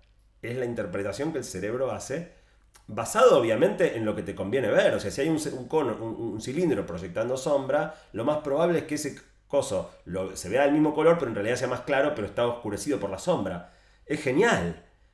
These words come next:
Pero claro, cuan-, cuando vos entendés estas cuestiones idiosincráticas y las aprovechás para hacerle ver a otro las cosas del color que no son, eh, entonces, para mí eso hay que enseñarlo en la escuela. Yo probé contárselo a los chicos, los chicos lo entienden,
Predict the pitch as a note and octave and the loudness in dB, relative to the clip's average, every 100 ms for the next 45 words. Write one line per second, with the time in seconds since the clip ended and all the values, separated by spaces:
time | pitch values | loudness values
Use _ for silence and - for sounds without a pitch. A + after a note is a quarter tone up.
0 | _ - D#3+ G#3 G3+ A2+ G#2+ G#2 - - | _ -6 -2 -2 -2 -2 -2 -4 -8 -8
1 | G2+ C#3 F3+ D#3 A#2 A#2+ D3 C3 - G#2 | -4 0 2 2 0 0 2 2 0 -8
2 | F#2+ E2+ F2 A2 G#2+ G2+ F2+ F#2 F#2+ G2 | -10 -8 -8 -4 -4 -6 -6 -6 -6 -4
3 | A2 - E2+ E2+ E2+ - F2 D#2 D#2 D#2+ | -4 -6 -8 -10 -12 -12 -14 -12 -14 -10
4 | F2+ G2 D#3+ - E2+ E2+ A2+ G#2+ A2 A2 | -6 -4 -4 -4 -8 -4 -4 -2 -2 2
5 | A#2+ C3+ F2 E2+ - _ _ F2+ F2 C3 | 2 0 -4 -8 -12 _ _ -10 -4 -4
6 | F#2 F2 F2 G#2+ A#2 B2 C#3+ D#3+ D3+ F#3 | -2 -4 -2 -4 -2 -2 -2 -2 -2 -2
7 | A3+ - _ _ _ F#2+ F2 E2+ G2 G#2+ | -6 -18 _ _ _ -8 -8 -8 -10 -12
8 | - _ _ G#2+ G#2+ F#3 G3 F#3 E3 C3+ | -14 _ _ -6 0 0 0 -4 -6 -6
9 | F3 F3+ C3 - G2 F#2+ - _ _ - | -4 -4 -6 -10 -12 -14 -20 _ _ -14
10 | C#3+ C#3 D3+ B2+ C#3 D3+ A#2 A2+ F3+ F3 | -6 -4 -2 -4 -4 -4 -6 -6 -4 -4
11 | - D#3+ C#3+ A2+ A#2 D3 G2 G2+ A2 | -2 -2 -2 -4 -2 -2 -2 -6 -8